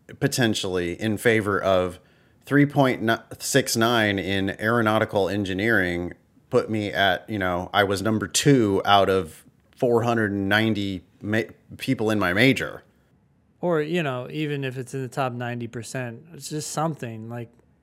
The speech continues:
Speaker 2: let's flip it around and make it sound
Speaker 1: It's
Speaker 2: good.
Speaker 1: just a much simpler story than I did this and that and this other thing, and I took too many credits, and,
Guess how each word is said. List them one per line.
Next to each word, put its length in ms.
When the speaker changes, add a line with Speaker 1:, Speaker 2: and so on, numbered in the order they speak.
Speaker 2:
let's 260
flip 420
it 60
around 360
and 100
make 160
it 80
sound 600
Speaker 1:
It's 160
Speaker 2:
good. 60
Speaker 1:
just 240
a 100
much 220
simpler 600
story 560
than 420
I 200
did 260
this 260
and 160
that 300
and 140
this 140
other 300
thing, 420
and 120
I 100
took 240
too 160
many 240
credits, 680
and, 600